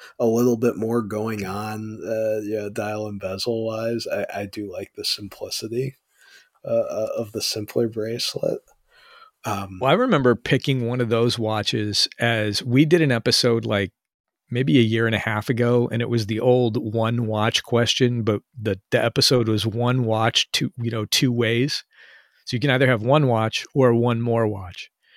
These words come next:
Speaker 2: And my one watch, I think, came down to either, like, the, a Sinn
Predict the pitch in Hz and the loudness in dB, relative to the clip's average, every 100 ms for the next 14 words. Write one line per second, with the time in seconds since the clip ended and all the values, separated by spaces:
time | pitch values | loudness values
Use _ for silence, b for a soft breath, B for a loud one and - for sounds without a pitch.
0 | b b b b _ - 120 113 110 104 | b b b b _ -2 2 4 4 0
1 | 101 _ _ _ _ - 151 135 139 135 | -4 _ _ _ _ -12 -6 -4 2 2
2 | 131 117 131 139 117 104 98 117 101 110 | 2 2 0 0 -2 -2 -4 -6 -6 -8
3 | - - 117 107 107 107 - 104 101 - | -8 -6 -4 -4 -4 -6 -4 -4 -4 0
4 | 120 135 120 95 92 107 - _ _ _ | 2 4 4 0 -2 -8 -12 _ _ _
5 | _ - 117 107 160 123 - 123 110 104 | _ -6 -6 -6 -6 -6 -2 -2 0 2
6 | 123 127 131 | 2 2 -2